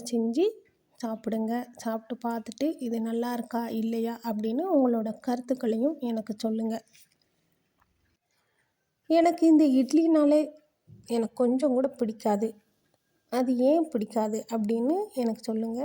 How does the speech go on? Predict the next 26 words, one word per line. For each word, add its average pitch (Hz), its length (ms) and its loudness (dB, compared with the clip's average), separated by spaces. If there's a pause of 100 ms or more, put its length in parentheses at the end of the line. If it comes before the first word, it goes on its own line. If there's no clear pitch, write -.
(120)
அதே 254 260 0
போல 277 400 0
ரொம்ப 311 440 2
பிடிக்கும் 240 480 -2
இந்த 220 200 -2
இட்லி 233 300 -4 (760)
அப்படிங்கிறவங்களும் 294 880 4 (520)
எனக்கு 247 400 0
உங்களோட 226 420 0
கருத்துக்களை 254 560 0
சொல்லுங்க. 226 240 -2 (400)
இந்த 339 260 6 (100)
பிரியாணி 320 500 4
பத்தி 285 280 2
நீங்க 262 240 4
என்ன 240 200 2
நினைக்கிறீங்க? 233 580 2 (240)
இதை 247 200 0
யார் 254 300 -2
முதல்ல 240 340 0
கண்டுபிடிச்சிருப்பாங்க? 226 840 -4 (140)
இப்படிலாம் 247 600 0
நீங்க 233 220 0
யோசிச்சிருக்கீங்களா? 226 920 -4
நான் 240 260 -4
யோசிச்சிருக்கேன். 233 720 -6